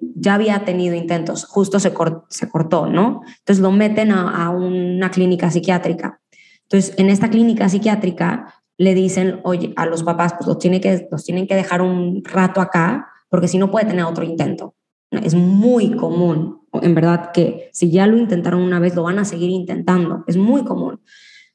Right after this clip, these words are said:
Y entonces los papás, como que el chavo, o sea, les ruega a los papás que por favor, que ya entendió, que ya va a cambiar, que entonces como que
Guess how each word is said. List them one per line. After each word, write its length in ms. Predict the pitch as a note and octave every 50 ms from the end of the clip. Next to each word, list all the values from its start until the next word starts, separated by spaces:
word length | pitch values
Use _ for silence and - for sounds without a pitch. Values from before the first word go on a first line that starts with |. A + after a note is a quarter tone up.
| _ _ _ _ _ _ _ _ _
Y 100 | - G#3+
entonces 540 | A3+ G#3+ G#3+ A#3 A#3+ A#3 G#3 G#3+ A3 A3 A3 -
los 420 | G3+ G3+ G3 F#3+ F#3+ G3 G3 G3
papás, 300 | - F#3 F3 - G3 - -
como 180 | G3 G3 F#3
que 260 | F#3+ G3 F#3 F#3 F#3 F#3
el 260 | F#3 F#3 F#3 F3 -
chavo, 400 | - A#3+ A3 G#3+ G#3 F#3+ G3 G3+
o 60 | G3
sea, 140 | F#3 F#3+ F3+
les 300 | F3 F3 F3 F3 D#3 D#3+
ruega 280 | F3+ G#3 G#3+ G#3 G3+ G#3
a 40 | G#3
los 160 | G3+ G3 G#3
papás 320 | - - - F#3+ F#3 F#3
que 80 | - G3+
por 140 | G3+ F#3+ F#3+
favor, 340 | - F3 F3 F3+ F#3 F#3
que 100 | F#3 F#3
ya 80 | F3+ F3+
entendió, 520 | F3+ F3+ G3 F#3+ F#3+ F3+ G3 F#3 F3+ F3
que 100 | F3+ F3
ya 100 | E3+ F3
va 100 | F3+ F#3+
a 40 | F#3
cambiar, 600 | - F3+ F3+ F3+ F3+ F#3+ F#3 F3+ F3 F3 F3 F3 -
que 240 | - F3+ E3+ - _ _ _ _ _ _ _ _ _ -
entonces 300 | G3 G3+ G#3+ G#3+ G#3+ G#3+
como 240 | G#3+ G#3 G3 F#3+
que 440 | G3 F#3+ F#3 F3+ F3+ - - - _